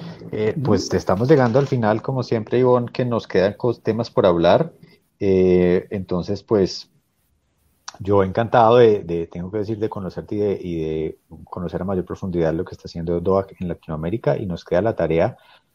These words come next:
Speaker 1: de profundizar y tal vez de invitarte de nuevo a escribir para Infotecarios,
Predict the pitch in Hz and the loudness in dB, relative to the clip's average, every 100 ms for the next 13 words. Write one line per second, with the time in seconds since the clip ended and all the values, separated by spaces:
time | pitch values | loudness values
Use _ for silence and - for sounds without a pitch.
0 | _ - 92 95 90 80 78 113 147 107 | _ -4 -2 -2 -2 -6 0 2 2 0
1 | 92 87 90 113 113 131 123 101 90 - | -2 0 2 2 2 2 2 2 0 2
2 | 120 107 92 107 - 101 101 107 - 117 | -2 2 0 0 -4 -2 0 -2 0 2
3 | 117 107 - 92 - 85 - 90 92 120 | 2 2 -2 -10 -8 -8 0 2 2 0
4 | 127 | -2